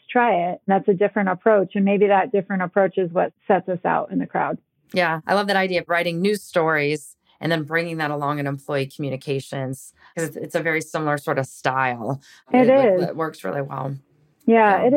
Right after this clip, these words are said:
Speaker 1: is. And it's honestly, it's how people consume their news and the everyday,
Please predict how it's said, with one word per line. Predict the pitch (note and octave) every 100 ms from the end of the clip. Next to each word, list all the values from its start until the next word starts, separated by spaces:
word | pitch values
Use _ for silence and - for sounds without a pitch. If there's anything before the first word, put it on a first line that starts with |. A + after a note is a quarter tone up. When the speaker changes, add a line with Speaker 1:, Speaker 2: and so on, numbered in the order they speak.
| C#4+
Speaker 1:
is. | A3
And | A3 G#3
it's | G#3 G3 -
honestly, | G#3 G#3 A#3+ - C4+
it's | A#3 -
how | - F#3+ G3
people | G#3 G3+ G3+ G3 F#3+ F3+ -
consume | A3 F#3+ - F#3+ G3 G#3+ - _ _
their | - G3+
news | G3+ G3+ A3
and | G#3 F#3+ F#3 F3
the | -
everyday, | G3 F#3 F#3+ F3+ F3+ G3+ A3